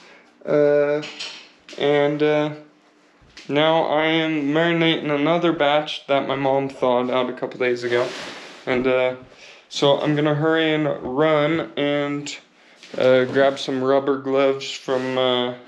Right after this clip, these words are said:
El Harbor Freighto. And then I'll be back. I got the smoker started, but, uh, Um, this, this one fish is still a bit frozen. So,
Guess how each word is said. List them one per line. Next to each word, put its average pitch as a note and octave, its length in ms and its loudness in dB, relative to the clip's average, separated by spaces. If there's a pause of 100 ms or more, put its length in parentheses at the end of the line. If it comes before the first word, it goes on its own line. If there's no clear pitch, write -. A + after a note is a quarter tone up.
(200)
El C3 280 4 (180)
Harbor C3 360 2
Freighto. C3 680 -4 (800)
And C3 160 2
then C3 240 2
I'll C3 180 2
be C#3 140 0
back. D#3 480 0
I C#3+ 60 -2
got D3 280 2
the C#3+ 220 2 (140)
smoker E3+ 720 0 (560)
started, E3 800 2
but, D3 260 2
uh, D3 280 2 (960)
Um, B2 420 -2
this, C3 420 -2 (380)
this - 280 -4
one C#3 240 2
fish C3 420 -2
is B2+ 140 -6
still B2 340 -2
a A#2+ 40 -2
bit A#2+ 380 -4
frozen. A#2+ 880 -2 (1160)
So, C3 880 0